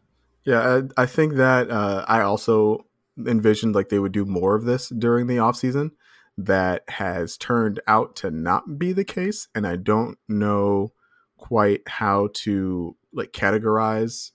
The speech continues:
my, uh, my feelings around that, and we're gonna talk about that a little bit later.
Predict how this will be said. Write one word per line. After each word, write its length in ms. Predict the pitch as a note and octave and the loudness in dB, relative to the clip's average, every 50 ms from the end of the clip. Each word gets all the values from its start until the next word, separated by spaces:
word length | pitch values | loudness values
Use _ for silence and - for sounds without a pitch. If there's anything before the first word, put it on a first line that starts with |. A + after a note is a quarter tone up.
| _ | _
my, 500 | - A#2 G2+ G2 F#2+ F#2+ F#2 F2+ F2 F2 | -8 -4 -2 -2 -2 -2 -4 -4 -4 -6
uh, 400 | D#2+ E2+ E2 D#2+ D#2 D#2 D2+ D#2 - _ _ _ | -4 -6 -6 -6 -6 -6 -8 -8 -10 _ _ _
my 100 | - F#2 | -8 -8
feelings 420 | F#2 - - G2+ G#2 A#2 C3 B2+ C3+ | -6 -2 -2 0 0 0 0 0 2
around 280 | C#3 C#3+ D3 D3 D3+ | 2 2 0 -2 -4
that, 240 | D#3+ D#3+ E3 F3 - _ _ _ _ _ _ _ _ _ _ _ | -4 -4 -6 -6 -8 _ _ _ _ _ _ _ _ _ _ _
and 160 | - G#2+ G2 | -2 -2 0
we're 80 | F#2+ G#2 | 2 2
gonna 160 | G#2 G2+ F2+ | 2 2 0
talk 180 | E2+ G2+ F2+ F2 | 0 -2 -2 0
about 160 | - F2+ F2 | 0 0 0
that 100 | - F2+ | 2 0
a 40 | E2+ | 0
little 140 | D#2+ E2+ F2 | 0 -2 -2
bit 160 | F#2+ F2 D#2 | -2 -4 -2
later. 320 | D#2 E2+ F2+ F#2 F#2+ F#2+ | 0 0 0 0 0 -2